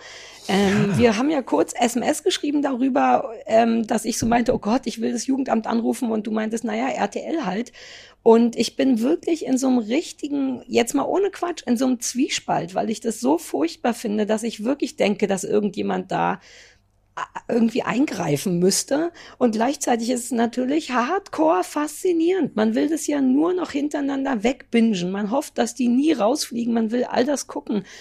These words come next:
Speaker 1: Aber es ist wirklich unerträglich, wie sehr auch diese Frau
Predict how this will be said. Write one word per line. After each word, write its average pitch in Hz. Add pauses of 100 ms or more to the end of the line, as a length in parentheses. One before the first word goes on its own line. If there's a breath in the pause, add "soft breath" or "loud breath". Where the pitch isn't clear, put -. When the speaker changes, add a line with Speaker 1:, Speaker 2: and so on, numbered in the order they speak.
(380 loud breath)
Speaker 1:
Aber 214
es 233
ist 208
wirklich 349
unerträglich, 269
wie 214
sehr 226
auch -
diese 220
Frau 269